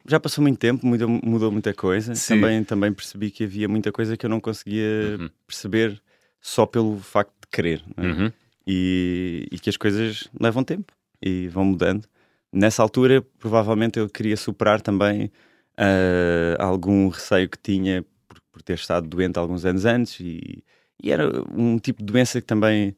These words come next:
Speaker 1: ah, era inesperada.
Speaker 2: Hum.
Speaker 1: Eram sempre pneumotórax, o meu pulmão colapsava
Speaker 2: Ah.
Speaker 1: e eu não conseguia respirar, não é? Tinha de ir, tinha de ter um hospital por perto
Speaker 2: Ok.
Speaker 1: para me fazerem aqui um, um furo.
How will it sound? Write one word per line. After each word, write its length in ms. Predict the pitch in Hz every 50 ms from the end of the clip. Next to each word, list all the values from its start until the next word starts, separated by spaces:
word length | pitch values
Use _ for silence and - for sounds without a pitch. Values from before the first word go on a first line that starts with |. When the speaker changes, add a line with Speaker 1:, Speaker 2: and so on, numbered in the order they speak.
| _ _ _ _ _ _ _ _
Speaker 1:
ah, 560 | - 101 98 92 92 92 90 90 87 87 90 -
era 160 | - 113 110 113
inesperada. 580 | 110 104 - - - 98 92 87 82 76 76 80 - _
Speaker 2:
Hum. 100 | 90 90 87
Speaker 1:
Eram 180 | 85 90 90
sempre 480 | 90 - - 98 95 - 95 92 90 87
pneumotórax, 720 | - - 104 101 90 87 - - 82 78 80 82 - - -
o 80 | 85 82
meu 100 | 82 82
pulmão 380 | - _ - 90 87 87 85 85
colapsava 720 | - - 92 90 - - - - 92 92 87 92 101 107 - _
Speaker 2:
Ah. 400 | 87 82 90 104 107 98 - - -
Speaker 1:
e 40 | 98
eu 60 | 95 95
não 80 | 95
conseguia 640 | 90 - 95 - - - 90 85 85 82 85 82 78
respirar, 380 | 78 - - - - 101 117 139
não 120 | 139 104
é? 60 | 101 110
Tinha 220 | - - 90 85
de 80 | 78 87
ir, 340 | 85 82 80 80 80 80 78 80 _ _ _ _ _
tinha 180 | - 107 107 101
de 60 | 101
ter 120 | - 123
um 60 | 113 110
hospital 340 | 110 - - 107 - 104
por 120 | - - -
perto 340 | - - 123 123 131 - -
Speaker 2:
Ok. 100 | 104 -
Speaker 1:
para 100 | 104 104
me 40 | -
fazerem 280 | - 104 95 104 101 101
aqui 180 | 98 - 104 101
um, 260 | 101 101 101 101 98 -
um 140 | 101 113 107
furo. 420 | - - - 117 110 110 123 120